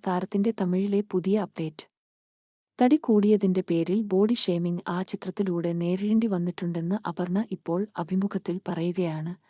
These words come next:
"വണ്ണം കൂടിയാലും കുറഞ്ഞാലും ആളുകൾ തന്നെ ഓരോന്ന് പറയാറുണ്ട്. വാട്ടർ പാക്കറ്റ് എന്ന പാട്ടിൽ വണ്ണമാണ് അതിന്റെ ഭംഗി" എന്നും അപർണ അഭിമുഖത്തിൽ പറഞ്ഞു.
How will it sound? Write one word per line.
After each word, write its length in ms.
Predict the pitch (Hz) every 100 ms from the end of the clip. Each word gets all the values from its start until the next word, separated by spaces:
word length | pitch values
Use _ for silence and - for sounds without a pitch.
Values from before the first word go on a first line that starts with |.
| _ -
"വണ്ണം 300 | 185 196 220
കൂടിയാലും 600 | 247 202 202 190 170 175
കുറഞ്ഞാലും 640 | 208 190 175 170 175 180 208 175
ആളുകൾ 400 | 170 180 208 220 175
തന്നെ 280 | 165 180 240 -
ഓരോന്ന് 400 | 180 185 208 247 226
പറയാറുണ്ട്. 680 | 175 170 196 165 156 151 _ _ _ _ _ _ _ _ -
വാട്ടർ 400 | 196 208 226 302 -
പാക്കറ്റ് 420 | 202 - 208 - -
എന്ന 160 | 185
പാട്ടിൽ 440 | 185 175 170 208 208
വണ്ണമാണ് 680 | 175 180 208 175 170 208 -
അതിന്റെ 340 | 180 202 214
ഭംഗി" 500 | 240 185 170 175 220
എന്നും 300 | 180 175 208 - 170
അപർണ 300 | 165 185 214
അഭിമുഖത്തിൽ 640 | 196 190 180 180 - 202 202
പറഞ്ഞു. 320 | 160 156 151